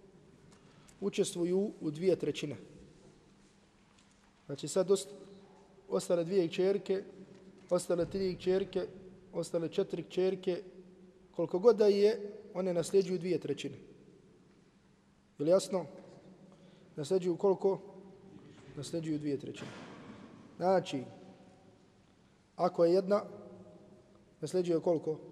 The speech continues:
Jedna je, nasljeđuje jednu polovinu. Ako su dvije i više, nasljeđuju dvije trećine.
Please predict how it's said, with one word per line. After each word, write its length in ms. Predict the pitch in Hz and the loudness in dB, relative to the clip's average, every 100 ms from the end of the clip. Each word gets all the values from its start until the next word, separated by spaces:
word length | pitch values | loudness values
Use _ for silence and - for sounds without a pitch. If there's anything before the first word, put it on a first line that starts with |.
| - - - - - - - - - - - - - - - - - - - - - | -20 -20 -20 -20 -20 -20 -20 -20 -20 -20 -20 -20 -20 -20 -20 -20 -20 -20 -20 -20 -10
Jedna 160 | 147 151 | -6 0
je, 60 | 160 | 0
nasljeđuje 340 | - 175 160 | 0 -2 -2
jednu 140 | 151 | -4
polovinu. 360 | 147 143 139 123 - - | -4 -2 -2 -4 -12 -8
Ako 240 | 160 165 | -6 -4
su 120 | 151 160 | -4 -4
dvije 300 | 202 196 - | 0 0 -2
i 100 | 170 | -8
više, 480 | 165 208 - 208 202 - - - - - - - - | -4 -2 6 6 6 2 -10 -14 -18 -20 -20 -20 -10
nasljeđuju 720 | 160 - 196 185 208 208 185 - - - - - - 139 | -8 2 2 4 0 0 -2 -6 -16 -16 -18 -18 -16 -4
dvije 160 | 143 | -4
trećine. 360 | 131 123 - | -2 -6 -10